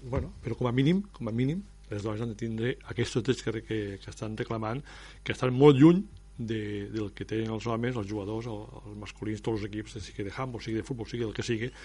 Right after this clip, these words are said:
Per tant, jo crec que inclús encara es queden curtes amb aquesta reclamació i hem de donar suport i hem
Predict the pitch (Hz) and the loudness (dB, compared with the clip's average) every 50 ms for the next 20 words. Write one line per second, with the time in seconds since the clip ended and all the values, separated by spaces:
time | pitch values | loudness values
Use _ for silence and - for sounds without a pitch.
0 | - - - - - - - - 117 107 - 101 104 117 127 123 135 - - 139 | -16 -14 -14 -14 -16 -10 -4 -2 -2 0 0 0 -2 0 0 -2 -4 -6 -6 -6
1 | 117 110 107 107 - 117 113 - - 117 110 - 117 117 113 110 101 110 113 113 | -4 -2 -2 -2 0 -2 -4 -2 -4 -6 -4 -2 0 0 0 0 -2 -2 -2 -2
2 | - - - 113 113 107 101 - - 113 101 - 127 117 120 117 104 104 101 - | -2 -2 -2 -2 -2 -2 -4 -4 -6 -4 -2 -2 -2 -2 -2 -2 -4 -6 -6 -8
3 | 110 - - 107 - 113 107 101 104 98 - 120 113 107 107 110 104 110 113 113 | -6 -6 -4 -4 -2 -4 -4 -4 -6 -6 -2 -2 -2 -2 -2 -2 -2 -2 -2 -2
4 | 113 107 107 104 104 92 - 113 - - 107 107 110 110 110 107 107 107 | -2 -2 -2 -4 -4 -6 -6 -8 -6 -4 -4 -2 -2 -2 -2 -4 -4 -6